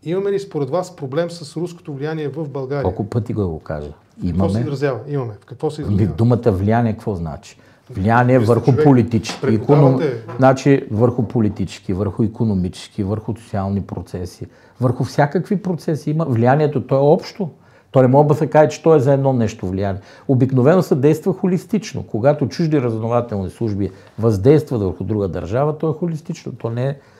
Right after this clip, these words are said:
Speaker 2: превъз нещо конкретно. И резултата го знаете. И то не, но пак ви казвам, аз не говоря за руските служби само.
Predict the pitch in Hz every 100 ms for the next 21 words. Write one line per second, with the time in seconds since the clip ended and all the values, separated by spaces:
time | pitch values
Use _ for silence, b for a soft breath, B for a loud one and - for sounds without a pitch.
0 | b - 139 120 123 - 117 - 107 95
1 | - - - _ B B B B B 135
2 | 135 127 127 113 104 98 139 156 165 170
3 | 117 - - 107 - 127 135 127 113 107
4 | 107 135 151 165 147 117 92 - 110 120
5 | 120 110 127 117 120 120 147 - 123 -
6 | - 98 92 95 - -